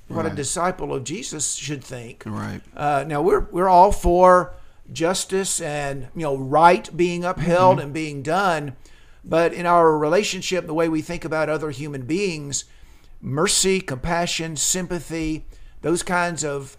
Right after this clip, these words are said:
Speaker 1: attitudes, uh, are really fundamental.
Speaker 2: Mm-hmm.
Speaker 1: That's why I, I,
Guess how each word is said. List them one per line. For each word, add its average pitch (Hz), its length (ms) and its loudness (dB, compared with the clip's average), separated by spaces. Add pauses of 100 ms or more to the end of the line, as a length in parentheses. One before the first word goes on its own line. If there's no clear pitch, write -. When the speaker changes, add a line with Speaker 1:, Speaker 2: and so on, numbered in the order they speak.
Speaker 1:
attitudes, 147 840 -2 (360)
uh, 139 300 0
are 143 120 0
really 226 260 0
fundamental. 190 1080 -4
Speaker 2:
Mm-hmm. 143 80 -4
Speaker 1:
That's 208 180 -2
why 175 540 -2
I, 175 140 -2
I, 160 40 -2